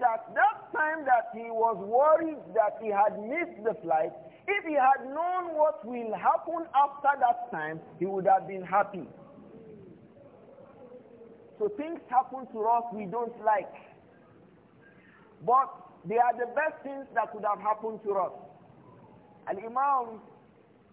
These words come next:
Abu Abdul Rahman, Muhammad Nasiruddin Al-Albani rahimahullah, he was in prison for one year in a place called Qal'a in Damascus, Damascus. On the day he was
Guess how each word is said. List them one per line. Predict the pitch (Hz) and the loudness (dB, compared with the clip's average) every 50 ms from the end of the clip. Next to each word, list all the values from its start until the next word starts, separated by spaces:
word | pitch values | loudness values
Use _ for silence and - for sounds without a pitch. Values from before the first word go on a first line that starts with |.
| _ _ _ _ _ _ _ _ - | _ _ _ _ _ _ _ _ -6
Abu | 175 185 208 240 262 254 | -6 -4 -2 0 0 0
Abdul | 233 202 233 226 | 0 -2 -2 -2
Rahman, | 214 196 160 - 170 190 196 180 151 110 - - - - - - - - - - _ _ _ _ - _ _ _ _ _ - _ | -2 -2 -4 -4 -4 -2 -2 -2 -4 -6 -12 -16 -20 -20 -20 -20 -20 -20 -20 -20 _ _ _ _ -20 _ _ _ _ _ -20 _
Muhammad | - 127 - 220 247 247 233 220 180 | -20 -12 -8 -8 -4 -2 -2 -2 -2
Nasiruddin | 185 196 202 196 196 - 190 180 180 160 147 185 180 180 | -2 -2 -4 -4 -4 -6 -8 -8 -8 -6 -6 -8 -8 -8
Al-Albani | 165 - 165 170 156 143 170 165 165 165 156 | -4 -4 -4 -4 0 0 0 0 0 0 -4
rahimahullah, | 147 135 - 135 131 123 - 98 95 90 82 - - - - - - - - - - - - - | -8 -8 -10 -12 -16 -16 -16 -16 -16 -16 -18 -18 -20 -20 -20 -20 -20 -20 -20 -20 -20 -20 -6 -4
he | 165 | 0
was | 196 196 208 214 185 - 208 | 0 2 2 2 0 -2 -6
in | 220 220 208 | -6 -6 -6
prison | - - 240 277 302 247 269 262 226 - | -6 -10 -10 -10 -8 -10 -10 -12 -12 -6
for | 226 202 196 | -4 -4 0
one | 190 214 220 220 214 196 190 196 | 0 -2 -2 -2 -6 -6 -6 -2
year | 196 196 180 156 - - - | 2 2 2 2 0 -4 -8
in | 175 180 185 | -8 -6 -6
a | 185 | -6
place | 185 185 226 247 254 233 240 - - | -8 -8 -8 -8 -8 -8 -10 -12 -6
called | 214 202 202 196 190 190 190 - - | -2 -2 0 0 -2 -4 -8 -4 4
Qal'a | 220 233 233 233 - - 180 - - - - - - - - - - | 4 4 4 4 -2 -8 -8 -8 -10 -12 -16 -20 -20 -20 -20 -16 -12
in | 180 190 185 160 | -10 -10 -8 -8
Damascus, | 180 180 185 190 180 170 - - - - - - - - - - - - - | -6 -4 -2 -2 -2 -2 -6 -12 -18 -20 -20 -20 -20 -20 -20 -20 -20 -14 -10
Damascus. | 156 165 160 165 165 156 - - - 98 - _ _ _ _ _ _ - - - - - - - - - - - - - - _ _ - _ _ - _ - | -8 -8 -6 -6 -8 -10 -12 -16 -20 -20 -20 _ _ _ _ _ _ -20 -20 -20 -20 -20 -20 -20 -20 -20 -20 -20 -20 -20 -20 _ _ -20 _ _ -18 _ -4
On | 190 214 220 214 | -4 -2 -2 -2
the | 208 214 | -2 -4
day | 202 226 262 302 330 339 | -2 -2 -2 -2 -2 -2
he | 294 247 | -2 -2
was | 240 220 208 190 | -2 -2 -2 -2